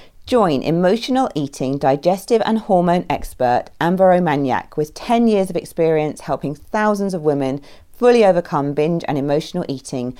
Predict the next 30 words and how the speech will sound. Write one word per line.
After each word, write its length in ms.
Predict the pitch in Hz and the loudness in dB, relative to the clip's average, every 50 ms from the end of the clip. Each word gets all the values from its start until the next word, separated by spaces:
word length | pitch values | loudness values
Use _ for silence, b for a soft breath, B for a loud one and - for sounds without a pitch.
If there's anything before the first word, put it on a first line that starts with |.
| B B B B B | B B B B B
for 100 | - 175 | -2 0
the 100 | 156 160 | 0 0
three-day 600 | 160 - - - 214 226 247 247 226 233 208 208 202 | -2 -4 -2 2 2 4 4 4 2 2 2 2 2
masterclass 640 | 185 165 156 156 160 - 160 - - 147 139 143 143 | 2 2 2 0 -2 -4 -10 -6 -2 0 0 0 0
series, 760 | - - 147 131 127 120 120 117 113 101 104 - - - - - - - - - - - - | -4 -4 -2 0 0 0 0 -2 -2 -4 -6 -10 -12 -16 -18 -20 -20 -20 -20 -20 -20 -20 -20
Triggers, 580 | - - - 208 208 214 220 226 220 220 220 - - - - | -16 -8 -2 0 2 4 4 4 4 4 2 -2 -8 -6 -2
Understanding 640 | 175 190 208 190 185 180 - 190 160 156 147 135 135 | -2 0 0 0 -2 -2 -2 -2 -2 -2 -2 -2 -2
the 100 | 131 127 | -2 -4
Roots 460 | 143 147 165 208 226 214 - - - | -4 0 2 2 2 2 0 -6 -10
of 180 | - - 135 139 | -8 -6 -6 -2
Your 120 | 131 127 | -2 -2
Emotional 520 | 131 147 175 185 202 208 - - 185 175 - | 0 0 0 0 0 0 -2 -6 -8 -6 -6
Eating 380 | 156 143 143 - - 135 131 | -6 -8 -8 -8 -6 -6 -6
and 240 | - 127 135 143 143 | -4 -6 -6 -6 -2
Binge 300 | - 190 190 185 180 - | 0 0 2 2 0 -2
Triggers, 460 | - - 147 131 143 135 131 131 - B B B B B B B B | -4 -6 -4 0 2 2 2 2 -2 B B B B B B B B
happening 400 | B - - - - 226 226 220 | B -2 -2 0 0 0 -2 0
on 160 | - 143 147 156 | 0 -2 -2 0
May 140 | 151 143 | 0 0
the 80 | 139 151 | 0 -2
sixteenth, 600 | 151 - - 220 - 208 - - 208 214 - - | -4 -2 -2 -2 -2 -2 -4 -2 -2 -2 -2 -4
seventeenth 580 | - 175 151 147 151 147 143 - 147 139 - - | -2 -2 -2 -2 -2 -8 -6 -4 -6 -6 -4 -6
and 160 | 147 147 - - | -6 -6 -4 -2
eighteenth. 760 | - 135 139 135 - - 135 113 117 120 - - - - - - _ _ b b b b b b b b b | -2 -2 -2 -4 -6 -8 -6 -6 -6 -6 -8 -12 -18 -20 -20 -20 _ _ b b b b b b b b b
In 80 | 165 165 | -2 -2
these 180 | 156 156 156 | -2 -2 -4
three 440 | - - - 220 226 233 240 226 - - | -6 -6 -2 2 2 2 2 0 -2 -2
ninety-minute 840 | 180 185 196 208 226 269 277 - 277 220 180 147 143 - - - | -2 0 0 0 0 0 -2 -2 -2 -2 0 0 -2 -2 -4 -4
live 320 | 160 160 165 175 190 208 220 | -2 0 2 2 2 0 -2
sessions, 600 | - - 170 156 - - - 131 123 127 135 | -4 -4 -4 -4 -4 -6 -8 -6 -6 -6 -8